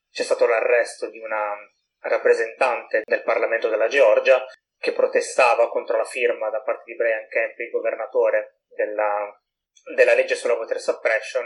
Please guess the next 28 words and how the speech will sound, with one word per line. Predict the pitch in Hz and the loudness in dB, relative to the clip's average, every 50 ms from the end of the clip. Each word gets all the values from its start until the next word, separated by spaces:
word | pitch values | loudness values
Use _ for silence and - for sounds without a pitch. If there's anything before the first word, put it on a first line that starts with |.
| - - _ | -8 -12 _
e | 139 120 110 113 - _ _ _ _ | -8 -6 -6 -8 -10 _ _ _ _
quasi | _ - 131 127 120 127 123 | _ 0 0 2 2 0 -2
nessuno | 123 120 - - 147 131 120 117 | -2 -4 -4 -4 -4 -4 -4 -2
tra | - 113 | -2 -4
i | 113 | -4
democratici, | 113 117 117 117 - - 120 113 - - - - | -4 -4 -6 -8 -6 -6 -6 -6 -8 -10 -12 -8
a | - | -6
parte | - 113 - - - - | -6 -6 -6 -8 -6 -4
pochi | - 123 - - - | -4 -4 -4 -6 -10
progressisti, | - - - - - 120 - - - 113 - - - - 123 113 - - - _ _ _ _ _ _ _ | -10 -10 -8 -8 -8 -8 -8 -12 -16 -18 -18 -16 -12 -8 -6 -6 -8 -8 -12 _ _ _ _ _ _ _
ha | 127 120 | -4 -2
offerto | 117 - - - - - - - | -2 -2 0 0 0 0 0 -4
il | - - | -10 -6
proprio | - - - - 123 | -6 -4 -4 -2 -4
sostegno | 120 - - 120 - - - 113 107 104 107 - - 110 107 104 104 104 | -4 -2 -4 -6 -6 -6 -6 -6 -6 -6 -8 -10 -6 -4 -2 -2 0 -2
a, | 107 107 104 - _ _ _ _ _ _ _ _ _ _ _ _ _ _ _ _ _ _ | -4 -6 -8 -12 _ _ _ _ _ _ _ _ _ _ _ _ _ _ _ _ _ _
eh, | - 143 120 - - - - - - | -12 -10 -10 -10 -10 -12 -14 -8 -4
o | 135 123 | -2 -2
ha | 123 | -2
offerto | 120 - - 131 123 - - | -2 -2 -4 -4 -4 -4 -6
il | - | -10
proprio | - - 113 - 127 127 | -10 -10 -8 -8 -8 -8
sdegno | 123 123 120 131 120 - 120 120 117 - | -8 -6 -4 -4 -4 -4 -4 -8 -6 -6
per | 107 - | -6 -8
un, | 107 107 104 _ _ _ - 127 | -8 -10 -16 _ _ _ -10 -6
un | 120 117 | -4 0
arresto | 117 113 117 117 117 113 - - - 120 | 2 2 4 4 2 2 0 -4 -6 -6
che | - - 120 110 110 | -4 -2 0 0 0